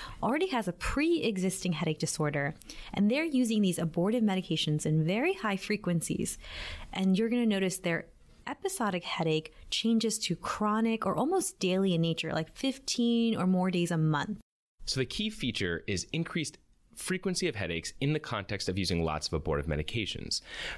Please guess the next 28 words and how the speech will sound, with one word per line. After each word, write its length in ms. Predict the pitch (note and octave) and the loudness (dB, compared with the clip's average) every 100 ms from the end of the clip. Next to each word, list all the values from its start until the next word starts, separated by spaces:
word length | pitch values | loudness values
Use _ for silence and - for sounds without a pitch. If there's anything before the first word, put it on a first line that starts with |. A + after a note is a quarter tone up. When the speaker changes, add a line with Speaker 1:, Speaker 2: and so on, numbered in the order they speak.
| - | -2
Speaker 2:
Be 140 | A2 G#3+ | 0 0
alert 400 | E3 F#2 F#2 - | 2 2 0 0
to 80 | F2+ | 0
medication 480 | F2+ F2+ G2+ - | 0 -2 -4 -2
overuse 460 | - F2+ E2 E2 G#2 | -2 -2 -2 -2 -2
headache 340 | - D3+ F3+ | -2 0 -2
if 160 | - - | -2 -4
your 100 | G2+ | -6
patient 360 | - A2+ - A2+ | -4 -4 -2 -2
is 100 | G2 | 0
using 240 | F#2+ F#2 | 0 0
abortive 380 | E2 F2 F#2 A2 | 0 0 0 0
medications 580 | B2 B2+ C3+ A#2+ G#2+ F2 | -4 -4 -6 -2 0 2
more 300 | F2+ G#2 A2 | 2 2 2
than 160 | F#2+ | 0
ten 240 | - F2+ E2+ | -2 -2 -2
times 200 | E2 E2 | -4 0
a 60 | |
month. 300 | E2+ C#2 G1+ - - - - - | 0 0 -6 -12 -12 -12 -12 -8
That 220 | A2+ A#2 | -6 -4
means 380 | A#2 G#2 F#2+ - - - - | -2 0 0 -2 -6 -12 -6
basically 400 | E3 - - F#2 | -4 -4 -2 -2
two 160 | - | 0
to 100 | G2 | -2
three 180 | F#2+ F#2 | 0 -2
times 280 | E2 D#2+ D2 | -2 -4 -4
a 40 | |
week. 280 | G1+ G1+ - | -4 -6 -6